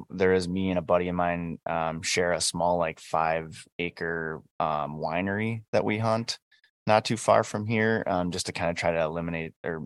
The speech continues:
not eliminate, but reduce the deer population there, because the deer eat the leaves off of the grapevines for the winery. And so they wanna try to get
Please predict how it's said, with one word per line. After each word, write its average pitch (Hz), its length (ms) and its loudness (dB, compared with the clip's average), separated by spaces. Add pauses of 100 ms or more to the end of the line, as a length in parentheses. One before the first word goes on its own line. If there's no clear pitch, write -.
not 82 160 -2
eliminate, 69 480 -8
but 73 160 -2
reduce 92 400 -2
the 87 140 -4
deer 82 220 -4
population 82 560 -2
there, 78 160 -2
because 80 280 -10
the 82 80 -6
deer 80 320 -8
eat 80 240 -12
the 76 160 -6
leaves 82 340 -8
off 80 220 -2
of 76 60 -10
the 69 140 -4
grapevines 80 680 -4
for - 140 -12
the 73 320 -10
winery. 80 580 -6
And - 140 -10 (340)
so - 100 -4
they 98 100 6
wanna 90 220 6
try 87 200 4
to 87 100 2
get 85 280 -4